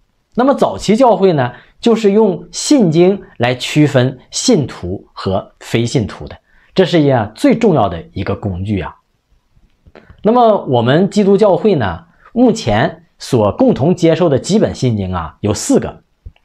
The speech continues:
使徒信经、尼西亚信经、亚他拿修信经和加克顿信经。这个呢，被称为呢四大信经哈。在四大信经里边呢，使徒信经被称为呢信经的信经，因为呢它是最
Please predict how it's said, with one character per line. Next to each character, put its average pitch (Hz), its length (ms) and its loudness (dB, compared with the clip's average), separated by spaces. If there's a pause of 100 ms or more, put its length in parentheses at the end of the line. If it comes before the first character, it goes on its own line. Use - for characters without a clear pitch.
(220)
使 - 180 -2
徒 254 140 4
信 214 220 2
经、 170 420 0
尼 156 140 2
西 185 80 2
亚 - 160 0
信 131 240 -2
经、 123 300 -2 (220)
亚 104 120 0
他 123 120 -2
拿 151 140 0
修 156 220 2
信 156 220 2
经 123 320 0
和 - 180 -2
加 143 220 -4
克 147 80 -10
顿 180 160 0
信 90 200 -10
经。 80 200 -14 (880)
这 302 100 2
个 247 100 2
呢， 151 120 0
被 180 120 2
称 170 260 -2
为 104 180 0
呢 117 180 -2
四 - 220 -4
大 175 160 -2
信 127 240 -2
经 101 180 -4
哈。 90 300 -10 (340)
在 214 100 0
四 247 240 -4
大 233 160 -2
信 214 240 2
经 175 200 4
里 110 100 0
边 107 240 0
呢， 95 160 -4 (220)
使 123 420 -2
徒 123 220 2
信 208 240 2
经 160 320 0 (140)
被 180 140 4
称 160 220 -2
为 101 180 0
呢 113 360 -2
信 220 420 0
经 131 220 0
的 131 80 2
信 110 260 -2
经， 87 240 -8 (440)
因 180 120 4
为 170 140 2
呢 160 220 2
它 143 120 0
是 147 160 -2
最 - 480 -2